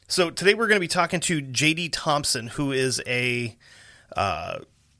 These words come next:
musician, and he also did a documentary up in our neck of the woods. It's about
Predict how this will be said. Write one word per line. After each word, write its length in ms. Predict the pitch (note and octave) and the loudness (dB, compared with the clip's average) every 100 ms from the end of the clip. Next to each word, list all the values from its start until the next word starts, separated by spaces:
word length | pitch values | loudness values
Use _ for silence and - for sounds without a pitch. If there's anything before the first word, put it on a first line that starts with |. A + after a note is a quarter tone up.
| - | -10
musician, 720 | D3 C3+ A#2 D#3+ - A3+ B3 - - | -4 -2 2 2 2 -2 -4 -10 -10
and 220 | D3+ D3+ C3+ | -4 -2 0
he 120 | D#3 | 0
also 300 | F#3 - A#3 | 2 2 -2
did 380 | D#3+ F#3 F3+ - | 2 2 2 0
a 200 | C#3 C3 | -2 -2
documentary 1000 | A#2 D#3 D#3+ - D#3 D3 E3 D3+ C3+ C3+ - - - - _ - | -2 2 2 2 2 2 2 -2 -4 -4 -10 -20 -20 -20 _ -4
up 140 | C#3 D3 | 0 0
in 100 | - | 0
our 180 | - A#3 | 4 4
neck 200 | A3 F#3 | 4 0
of 60 | F3+ | -2
the 80 | D3+ | 0
woods. 360 | C#3 C#3 - - | 0 0 -2 -6
It's 120 | - | -4
about 420 | F3 F3+ F#3 F#3 | 4 6 6 2